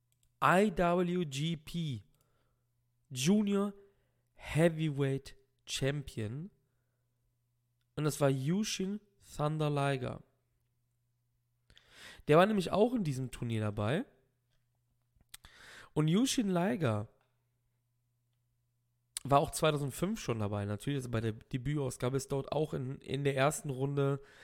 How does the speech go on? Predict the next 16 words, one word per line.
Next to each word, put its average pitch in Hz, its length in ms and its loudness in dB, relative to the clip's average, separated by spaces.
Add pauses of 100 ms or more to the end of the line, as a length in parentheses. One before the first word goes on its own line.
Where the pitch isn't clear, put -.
(280)
gescheitert. 139 800 -4 (480)
Aber 156 180 2
Yushin 202 600 0
Liger, 196 640 -2 (3000)
sein 143 200 0
Tag-Team-Partner, 123 1080 -4 (480)
war 131 260 0
zu - 140 -4
dem 151 260 -4
Zeitpunkt 143 800 -4 (300)
Akira. - 600 -10 (2750)
Das - 160 -8
war 135 100 4
nicht 220 200 -2
Akira 180 340 -2
Tozawa, 135 760 -2